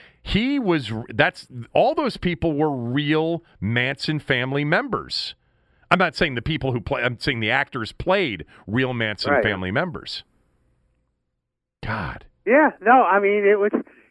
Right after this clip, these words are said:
Speaker 2: it was definitely Once Upon a Time in Hollywood.
Speaker 1: <laughs>
Speaker 2: It was a fable. It, it was, it was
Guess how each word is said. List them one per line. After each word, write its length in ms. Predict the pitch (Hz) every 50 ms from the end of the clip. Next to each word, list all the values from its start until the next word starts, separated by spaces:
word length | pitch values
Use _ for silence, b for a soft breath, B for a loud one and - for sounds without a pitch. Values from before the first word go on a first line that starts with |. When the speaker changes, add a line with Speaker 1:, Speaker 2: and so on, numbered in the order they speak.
| b -
Speaker 2:
it 120 | 165 180 196
was 120 | 202 202 - - -
definitely 580 | - 220 254 254 - 277 233 202 190 190 190 170
Once 240 | 160 175 185 196 - -
Upon 320 | 226 - - 202 180 175 175
a 40 |
Time 360 | 165 - - 185 165 160 156 151
in 60 | 143
Hollywood. 540 | - 139 139 139 131 120 113 110 101 92 92 - -
Speaker 1:
<laughs> 140 | - 127 - 139 135 -
Speaker 2:
It 120 | 143 156 180
was 140 | 196 190 -
a 100 | - - - -
fable. 480 | - 214 202 202 190 - - 104 165 - _ _ _ _ _ _ _ _ _ _ _ _ _ _ _ -
It, 140 | 127 131 143 135 143
it 80 | 151 151 151
was, 140 | 165 165 - - - -
it 100 | 143 139
was 160 | 143 151